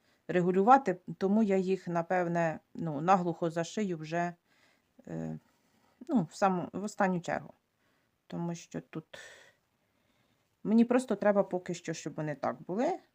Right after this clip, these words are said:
Якщо вони змінюватись не будуть, я потім їх зашию більш, ну, вже чисто, ч-, чистим,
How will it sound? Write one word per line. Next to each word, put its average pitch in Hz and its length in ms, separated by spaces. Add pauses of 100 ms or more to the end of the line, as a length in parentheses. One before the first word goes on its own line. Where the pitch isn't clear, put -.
(180)
Якщо 180 480
вони 170 220
змінюватись 196 560
не 302 80
будуть, 320 360 (360)
я 247 160
потім 208 400
їх 180 320 (760)
зашию 170 680 (2000)
більш, 165 680 (2750)
ну, 226 140
вже 160 160 (140)
чисто, - 420
ч-, - 400
чистим, 170 640